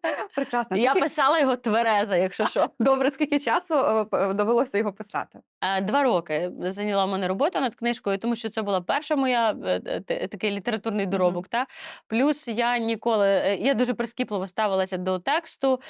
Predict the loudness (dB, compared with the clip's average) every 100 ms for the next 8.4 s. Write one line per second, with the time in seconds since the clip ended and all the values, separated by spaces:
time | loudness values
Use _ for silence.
0 | -16 -4 0 2 2 0 -2 -4 -6 -2
1 | -2 -2 -4 -6 -4 -4 -4 -8 -12 -8
2 | -4 -4 -4 -6 -8 -4 -4 -4 -4 0
3 | 0 -2 -4 0 2 0 -2 -6 -12 -10
4 | -8 -2 0 2 0 0 0 2 0 -2
5 | -4 -4 -6 -6 -14 -20 -20 -6 -2 0
6 | 0 0 -2 0 -2 0 -2 -4 -4 -4
7 | -2 -2 -2 -4 -8 -8 -8 -6 -8 -10
8 | -12 -12 -12